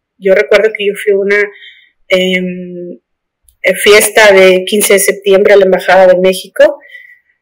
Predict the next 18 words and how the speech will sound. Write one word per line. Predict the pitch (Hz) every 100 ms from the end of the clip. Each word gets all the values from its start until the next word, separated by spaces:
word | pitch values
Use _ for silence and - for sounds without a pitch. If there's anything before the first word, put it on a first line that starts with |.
| _ _
y | 196 208
habíamos, | 196 196 196 220 226
bueno, | 208 214 202 185 196 202
decían | 220 220 220 214 202
que | 214
habíamos, | 196 202 202 202 196
sí, | - 214 208 196 190 190 _ _ _
bien | 185 208 220 226 247 208 - _ _
mil, | 208 208 240 208 - - _
mil | 220 226
mexicanos | 220 208 196 214 254 330 -
en | 202
toda | 196 190 185
Holanda | 185 190 202 226
y | 196 185
éramos | 190 202 196
muy | 190
pocos. | 190 214 233 185 -